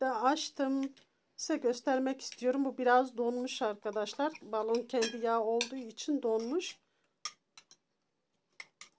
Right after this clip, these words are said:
Şöyle size göstermek istiyorum.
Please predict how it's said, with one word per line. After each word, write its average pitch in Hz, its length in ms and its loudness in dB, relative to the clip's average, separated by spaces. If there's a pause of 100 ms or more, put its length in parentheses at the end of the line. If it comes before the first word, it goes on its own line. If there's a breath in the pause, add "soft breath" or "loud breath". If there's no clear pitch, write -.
(1120)
Şöyle 254 400 0
size 254 240 -2
göstermek 240 640 0
istiyorum. 247 720 -2